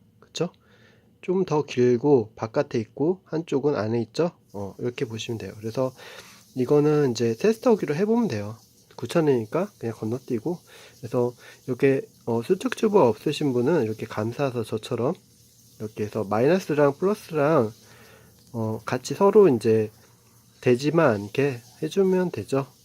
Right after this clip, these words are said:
이 끈끈해서 싫은데 제가 솜씨가 없어서 수특 튜브를 해, 하지를 못했어요.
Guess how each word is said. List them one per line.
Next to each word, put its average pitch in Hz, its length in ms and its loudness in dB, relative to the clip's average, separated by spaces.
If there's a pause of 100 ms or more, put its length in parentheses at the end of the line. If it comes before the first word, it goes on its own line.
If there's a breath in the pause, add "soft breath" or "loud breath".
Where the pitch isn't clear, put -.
(580 soft breath)
이 127 40 -12
끈끈해서 185 840 4 (320)
싫은데 139 760 0
제가 113 280 -2 (180)
솜씨가 185 360 0
없어서 120 340 -4
수특 202 380 -4
튜브를 127 380 -4
해, 214 180 -6
하지를 165 360 -8
못했어요. 107 520 -6